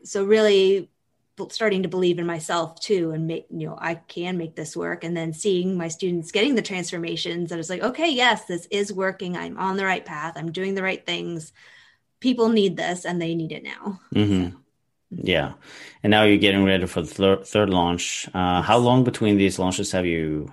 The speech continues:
Speaker 2: had?
Speaker 1: So the first one was in October. The second one was at the end of December. So it was about
Speaker 2: Okay.
Speaker 1: two months.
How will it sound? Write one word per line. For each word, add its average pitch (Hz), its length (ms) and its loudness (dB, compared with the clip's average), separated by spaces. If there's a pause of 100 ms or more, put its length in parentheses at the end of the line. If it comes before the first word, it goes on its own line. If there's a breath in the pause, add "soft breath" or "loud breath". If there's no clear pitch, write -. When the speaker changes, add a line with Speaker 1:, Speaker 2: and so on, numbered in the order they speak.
(100)
Speaker 2:
had? 85 380 -2 (1160 loud breath)
Speaker 1:
So - 720 -6
the 254 460 -2
first 269 460 -2
one 320 180 2
was 254 180 -2
in 226 140 0
October. 208 760 2
The 190 80 0
second 214 400 -4
one 208 340 0
was 180 380 -2
at 180 180 -4
the - 140 -8
end 175 240 -4
of 160 140 -6
December. 160 720 -10
So - 120 -10
it 170 40 -8
was 170 60 -10
about 180 180 -2
Speaker 2:
Okay. - 140 -4
Speaker 1:
two 208 100 0
months. 156 600 -8